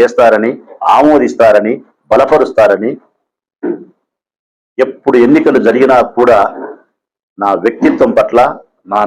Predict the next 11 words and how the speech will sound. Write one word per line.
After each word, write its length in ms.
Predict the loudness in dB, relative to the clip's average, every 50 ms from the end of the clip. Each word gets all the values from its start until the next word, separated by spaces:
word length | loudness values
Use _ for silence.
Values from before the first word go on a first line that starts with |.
| 0 0
నాయకత్వం 520 | 2 2 2 2 0 -2 0 -2 -4 -2 0 -2
పట్ల, 220 | -4 -2 0 -2 -2 -2 -2 -8 _ _ _ -20 _ _ _ 0
నా 80 | 0 0 2 2 0
మానవతా 400 | 0 2 2 2 2 2 2 2 2
హృదయం 320 | 2 2 2 2 0 2 0 -2
పట్ల 260 | -4 -2 -2 -2 -2 -2 -2 -4
సంపూర్ణమైనటువంటి 920 | -6 -6 -6 -4 -4 -4 -2 -2 -2 -2 0 -2 0 0 0 0 0 -2 -2
సదభిప్రాయం 580 | -2 -2 -2 -2 -2 -4 -2 0 2 2 2 0 0 -2
కలిగిన 260 | -2 0 -2 -2 -2 0 -2
వ్యక్తులుగా 460 | -2 -2 -2 -2 0 2 2 2 2 0 -2 -6 -20 _ _ _ _ _ _ _ _ -2
ఏకపక్షమైనటువంటి 1000 | -2 -2 0 -2 -4 -4 -4 -6 -4 -4 -2 0 0 0 2 2 0 0 -2